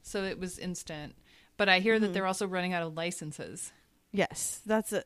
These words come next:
Speaker 2: uh, Phyllis ta-, told us that, that they ran out of licenses, and I had just got mine from Audible, and then it went on wait,
Speaker 1: Mm-hmm.
Speaker 2: waiting period. I, I wanna know how. I mean, I think that it's all the hype is gonna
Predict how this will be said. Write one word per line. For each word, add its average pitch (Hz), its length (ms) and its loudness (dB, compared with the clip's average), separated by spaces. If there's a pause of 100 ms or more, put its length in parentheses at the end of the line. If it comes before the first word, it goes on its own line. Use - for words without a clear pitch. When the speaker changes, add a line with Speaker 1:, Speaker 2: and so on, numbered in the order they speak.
(160)
Speaker 2:
uh, 196 220 2
Phyllis 240 340 4
ta-, 190 280 0 (100)
told 202 200 0
us 185 140 2
that, 180 220 0
that 190 100 -14
they 190 140 -2
ran 185 180 0
out 190 100 0
of 180 80 -4
licenses, 180 460 -4 (260)
and 214 120 2
I 220 60 8
had 190 220 2
just 220 360 4
got 220 180 4
mine 196 220 -2
from 185 240 -4
Audible, 202 560 0
and 208 180 2
then 190 100 2
it 180 160 0
went 185 280 -2
on 175 340 0 (300)
wait, 185 320 2 (280)
Speaker 1:
Mm-hmm. 170 360 -2 (240)
Speaker 2:
waiting 185 400 0
period. 170 400 -6 (1000)
I, 247 160 6 (160)
I 247 240 4
wanna 277 300 8
know 247 240 8
how. 220 420 0
I 247 60 2
mean, 277 160 4
I 269 80 6
think 269 240 0
that 220 240 4
it's - 240 -2 (440)
all 196 200 6
the 185 80 0
hype 180 260 2
is 180 140 -4
gonna 170 320 -2